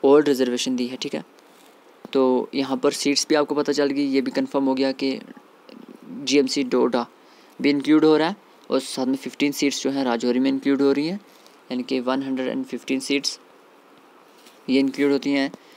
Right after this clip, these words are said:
और साथ में आपको जो है वो और एक information, मतलब एक confirm हो चुका है कि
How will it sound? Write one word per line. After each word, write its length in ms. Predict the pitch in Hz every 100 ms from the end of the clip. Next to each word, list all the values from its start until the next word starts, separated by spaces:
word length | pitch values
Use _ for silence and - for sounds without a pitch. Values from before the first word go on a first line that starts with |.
| - - - - - - - - - - -
और 200 | 131 135
साथ 300 | - 120 127 151
में 240 | 143 160 - _ - - - - - -
आपको 340 | 131 131 147
जो 120 | 139
है 200 | 135 147
वो 400 | 135 131 135 139 - - - _ - - _ - _ _ - - - 143
और 280 | 147 151 - _ _ 143
एक 160 | 139
information, 560 | 147 135 139 135 135 143
मतलब 320 | 143 135 135
एक 180 | 135 -
confirm 320 | 131 123 143
हो 140 | 143
चुका 260 | 131 131 139
है 100 | 139
कि 240 | - 139